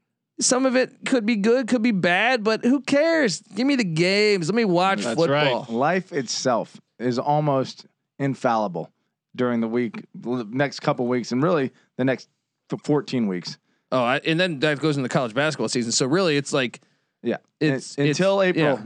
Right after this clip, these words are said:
Speaker 1: yeah.
Speaker 3: we're
Speaker 1: Yeah.
Speaker 3: good.
Speaker 1: Yeah.
Speaker 2: <laughs>
Speaker 1: Uh, but let's, let's get to it. Uh, the,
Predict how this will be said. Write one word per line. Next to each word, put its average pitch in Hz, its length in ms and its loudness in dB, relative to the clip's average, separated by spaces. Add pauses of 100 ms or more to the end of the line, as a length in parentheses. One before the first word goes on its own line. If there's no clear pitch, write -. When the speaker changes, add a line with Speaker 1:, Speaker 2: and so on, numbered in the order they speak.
Speaker 1:
yeah. - 140 -20
Speaker 3:
we're 156 160 2
Speaker 1:
Yeah. 151 220 2
Speaker 3:
good. - 280 -6
Speaker 1:
Yeah. 139 920 -2
Speaker 2:
<laughs> - 60 -20 (280)
Speaker 1:
Uh, 170 600 2
but 180 180 2
let's, 214 320 -2
let's 214 240 0
get 202 300 0
to 254 260 2
it. 196 240 -2
Uh, 190 720 4 (1080)
the, 123 680 -2